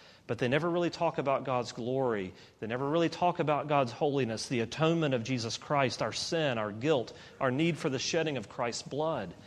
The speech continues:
the call to repent and believe and follow Jesus Christ. And so Paul is saying, and he loves these people.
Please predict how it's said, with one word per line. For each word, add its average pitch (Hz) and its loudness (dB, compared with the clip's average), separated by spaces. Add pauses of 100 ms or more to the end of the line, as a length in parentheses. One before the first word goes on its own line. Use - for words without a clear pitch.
(440)
the 127 2
call 170 6
to 135 4
repent 123 4
and 117 -2
believe 156 2
and 113 -2
follow 190 0
Jesus 110 -2
Christ. - -6 (1700)
And 107 -4
so 123 4
Paul 151 8
is 127 2
saying, 120 0 (540)
and 139 0
he 185 4
loves 180 2
these 107 -4
people. 90 -10